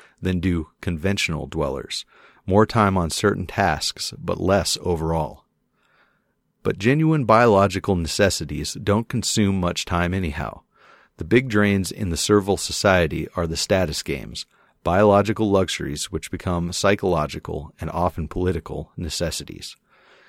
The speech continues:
Even most traditional primitive people spend more time on status games than biological necessities, often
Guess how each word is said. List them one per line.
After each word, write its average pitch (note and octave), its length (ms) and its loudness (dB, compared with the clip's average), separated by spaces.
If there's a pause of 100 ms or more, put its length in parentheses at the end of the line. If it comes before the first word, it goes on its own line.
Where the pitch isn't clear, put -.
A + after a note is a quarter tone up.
(120)
Even A#2+ 300 0
most A2 320 4
traditional F#2+ 540 0
primitive D#2+ 680 -2
people D#2+ 420 -6 (140)
spend F2 380 -4
more G2 180 2
time F2 380 -2
on E2 160 -6
status G2 480 0
games D2 400 -8
than F2 160 -6
biological D#2 680 -4
necessities, - 800 -6 (480)
often E2 500 0